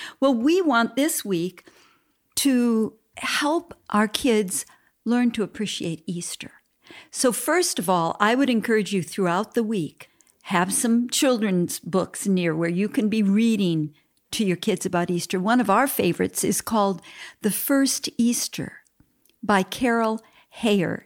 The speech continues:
H E Y E R. The First Easter,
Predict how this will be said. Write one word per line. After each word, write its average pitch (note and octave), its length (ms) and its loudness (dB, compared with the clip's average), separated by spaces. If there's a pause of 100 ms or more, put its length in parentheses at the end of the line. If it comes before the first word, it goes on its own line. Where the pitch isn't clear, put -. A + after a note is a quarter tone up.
(100)
H G3+ 480 -2
E G3 200 0
Y F3+ 440 -2
E F3 200 0
R. E3+ 360 -2 (840)
The F#3+ 80 -2
First - 480 -2
Easter, G3 560 -2